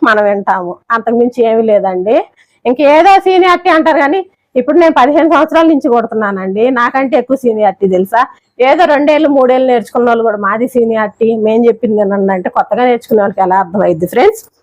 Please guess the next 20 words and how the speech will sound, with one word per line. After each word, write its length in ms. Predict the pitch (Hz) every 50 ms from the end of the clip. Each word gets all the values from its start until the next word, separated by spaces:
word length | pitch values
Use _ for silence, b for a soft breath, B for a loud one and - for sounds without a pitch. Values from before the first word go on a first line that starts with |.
| _ _ _ _ _ _ _ _ _ _ _ _ -
నడుము 340 | 254 233 233 269 311 359 370
లూజును 380 | 349 359 330 233 320 285 277
బట్టే 600 | 226 247 196 185 - _ - 233 233 196 - b b b b b b b _ _
నేను 240 | 233 247 254 269 311 -
చెప్పే 380 | 294 294 - - 339 359 349 330
ఈ 40 | 311
వీడియోలు 500 | 294 262 262 254 262 254 240 240 240 277
ఈజీగా 420 | 294 240 233 247 247 269 269 247 240
ఉన్నాయి 260 | 220 214 196 196 185
కాబట్టి 440 | 185 180 175 175 196 185 - - 240
ఇప్పుడు 280 | 233 233 - 285 277
నేను 240 | 392 453 392 311 285 - 269
చెప్తానండి. 680 | 240 - _ 320 285 269 240 190 208 202 208 220 247 - _ _ _ _ _ _ _ _ -
చెప్పినంత 340 | 349 339 - 370 359 359 339
మాత్రాన 400 | 330 370 359 359 381 403 381 370
అన్ని 320 | 330 320 320 330 359 403
బ్లౌజులు 320 | 403 392 392 349 349 320 311
కట్ 280 | - 285 247 214 220
చేయలేరు 300 | 262 269 247 240 247 226
కదా, 220 | 214 208 202 220